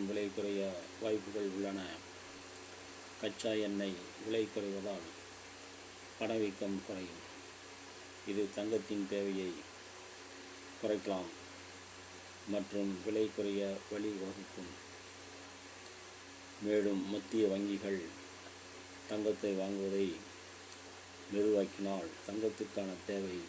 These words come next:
குறையும். இது விலை குறைவதற்கு வழிவகுக்கும். கச்சா எண்ணெய் விலை, கச்சா எண்ணெய் விலை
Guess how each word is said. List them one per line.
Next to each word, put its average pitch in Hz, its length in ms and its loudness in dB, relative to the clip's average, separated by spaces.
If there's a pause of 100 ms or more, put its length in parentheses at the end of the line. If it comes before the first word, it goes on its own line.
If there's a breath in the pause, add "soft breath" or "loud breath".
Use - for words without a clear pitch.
(960)
குறையும். 98 380 4 (1200)
இது 104 140 4 (200)
விலை 107 200 6 (160)
குறைவதற்கு 101 720 2 (1160)
வழிவகுக்கும். 104 800 0 (1300)
கச்சா 110 340 2 (160)
எண்ணெய் 104 300 4
விலை, 98 180 2 (1400)
கச்சா 110 400 2 (160)
எண்ணெய் 104 340 4
விலை 107 160 8